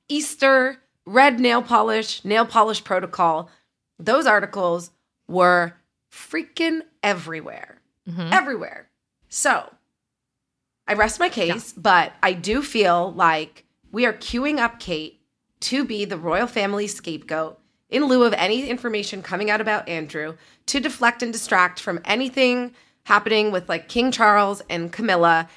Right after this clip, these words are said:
Speaker 1: and people potentially bringing up nasty articles about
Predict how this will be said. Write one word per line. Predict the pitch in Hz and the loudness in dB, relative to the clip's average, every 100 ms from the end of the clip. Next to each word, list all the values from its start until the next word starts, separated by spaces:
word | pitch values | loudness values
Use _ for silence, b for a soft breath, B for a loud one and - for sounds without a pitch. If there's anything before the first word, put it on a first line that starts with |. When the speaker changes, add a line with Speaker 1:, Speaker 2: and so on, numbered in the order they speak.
| B | B
Speaker 1:
and | 180 180 | -10 -8
people | 208 240 | -8 -8
potentially | 247 254 233 226 214 208 | -6 -4 -2 -2 -2 -2
bringing | 170 170 185 180 | -2 -4 -2 -2
up | 156 | -2
nasty | 160 175 190 - 220 214 214 | -2 -2 -4 -8 -4 -4 -2
articles | 180 175 175 180 175 | -4 -4 -8 -10 -6
about | 147 165 160 | -2 0 0